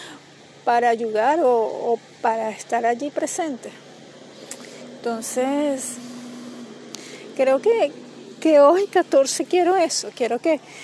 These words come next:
que se, que hagan un, cierren los ojos en algún momento cuando puedan, en las noches. Y,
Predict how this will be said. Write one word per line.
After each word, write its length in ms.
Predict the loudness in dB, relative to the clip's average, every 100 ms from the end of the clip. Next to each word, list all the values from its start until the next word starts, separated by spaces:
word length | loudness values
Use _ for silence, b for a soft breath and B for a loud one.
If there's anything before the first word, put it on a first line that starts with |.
| B B -18 -4
que 120 | -2
se, 520 | 0 2 4 4 2 0 B B -2
que 100 | 2
hagan 220 | 2 2
un, 600 | 0 0 0 2 0 0 -6 -10
cierren 320 | 0 0 2
los 220 | -2 -2 0
ojos 480 | 4 4 2 -4 -14 -16 -14
en 100 | -6
algún 240 | -4 -4
momento 400 | -4 -6 -6 -8
cuando 240 | -8 -8 -8
puedan, 360 | -4 -4 -4 -12 B B B B
en 100 | -12
las 160 | -10 -10
noches. 400 | -10 -10 -12 -14 -20 -20 B B B B B B B -8
Y, 580 | -2 0 2 4 2